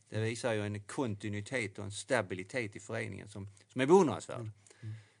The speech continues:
Speaker 1: Men, eh, låt oss gå tillbaka lite grann och försöka få en känsla av
Speaker 2: Ja.
Speaker 1: när klubben bildas. Och Malmö F F bildas ju den tjugofjärde februari nittonhundratio.
Speaker 2: Ja.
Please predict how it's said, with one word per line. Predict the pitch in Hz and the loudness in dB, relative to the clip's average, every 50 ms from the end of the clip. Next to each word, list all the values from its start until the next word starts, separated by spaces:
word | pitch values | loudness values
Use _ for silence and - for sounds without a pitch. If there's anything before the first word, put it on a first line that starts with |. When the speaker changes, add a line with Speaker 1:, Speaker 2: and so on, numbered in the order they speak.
| _ _ | _ _
Speaker 1:
Men, | - 123 127 135 143 147 | -2 2 2 4 4 4
eh, | 147 147 143 143 143 143 143 - _ - _ _ _ - | 6 6 6 6 4 2 0 -6 _ -20 _ _ _ 2
låt | - 175 190 185 208 | 8 8 8 8 8
oss | 180 - | 6 6
gå | 190 185 | 6 6
tillbaka | 185 185 147 220 220 185 135 - - 127 | 6 6 6 8 8 8 6 6 4 6
lite | 143 190 202 220 | 6 6 2 2
grann | 165 175 190 185 151 127 | 2 2 4 2 2 0
och | 120 120 120 127 117 110 | 0 0 -2 -2 -4 -8
försöka | - - - 151 - - - 196 190 180 143 113 104 - - - - 127 117 113 | -10 -6 -6 -4 -4 -2 0 2 4 4 4 2 0 -2 -6 -4 0 0 0 2
få | 110 - 170 165 147 | 2 2 2 2 2
en | 131 | 2
känsla | 117 - 147 139 156 175 - - 156 143 123 | 2 2 2 2 2 0 -4 0 2 4 4
av | 113 107 107 107 - | 4 2 -4 -6 -4
Speaker 2:
Ja. | - 131 135 147 - | -2 0 0 0 0
Speaker 1:
när | 131 135 180 180 143 120 107 104 | 2 4 6 6 6 6 4 2
klubben | 104 - 190 196 160 139 113 | 2 2 2 2 2 0 0
bildas. | 131 135 151 156 147 117 104 - | 2 0 2 0 0 -2 -2 -4
Och | - 110 107 104 - - _ _ _ _ _ | -6 -6 -6 -8 -10 -16 _ _ _ _ _
Malmö | - 120 123 131 139 | -2 0 0 2 2
F | 139 135 | 0 0
F | 123 | -2
bildas | 113 131 143 147 156 147 - | 0 0 4 4 4 2 2
ju | 135 120 | -2 -4
den | 117 117 113 | -4 -4 -6
tjugofjärde | 110 - 123 113 113 104 104 - - 117 113 120 131 127 117 | -6 -8 -8 -6 -6 -6 -4 -2 0 2 2 2 2 -2 -2
februari | - 113 104 113 120 113 110 | -4 -4 -2 0 0 0 -2
nittonhundratio. | 104 101 101 110 101 98 - - 101 110 113 - - | -4 -4 -4 -4 -6 -6 -4 -4 -4 -4 -4 -8 -6
Speaker 2:
Ja. | 123 120 117 123 | -6 -6 -6 -6